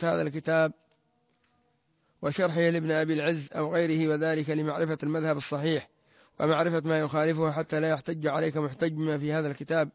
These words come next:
الذي اشتهر بين أهل السنة قديما وحديثا، وهو من أول العقائد المصنفة وأشهرها". هذه عبارة عن مقدمة وأطلنا فيها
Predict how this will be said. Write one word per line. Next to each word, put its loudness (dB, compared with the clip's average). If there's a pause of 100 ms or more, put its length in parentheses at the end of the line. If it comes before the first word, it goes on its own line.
(560)
الذي 2
اشتهر 2
بين 2
أهل 0
السنة -2
قديما 0
وحديثا، -2 (580)
وهو 2
من 2
أول 0
العقائد 0
المصنفة -2 (800)
وأشهرها". 0 (1160)
هذه -4
عبارة -4
عن -8
مقدمة -12 (720)
وأطلنا -10
فيها -6